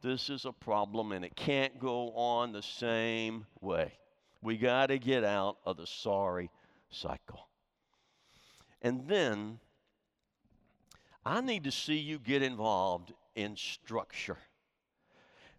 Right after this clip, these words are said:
in a twelve-step program, and Celebrate Recovery,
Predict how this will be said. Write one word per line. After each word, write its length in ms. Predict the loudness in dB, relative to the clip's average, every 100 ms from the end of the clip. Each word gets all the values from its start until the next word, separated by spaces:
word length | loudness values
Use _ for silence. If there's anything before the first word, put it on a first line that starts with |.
| _ 0
in 120 | 0
a 40 | 0
twelve-step 1000 | 0 6 8 6 2 -2 4 4 2
program, 480 | 0 2 2 0 -4
and 120 | -4
Celebrate 720 | -4 0 4 4 4 2 2 0
Recovery, 1000 | -6 4 4 2 -6 0 2 4 4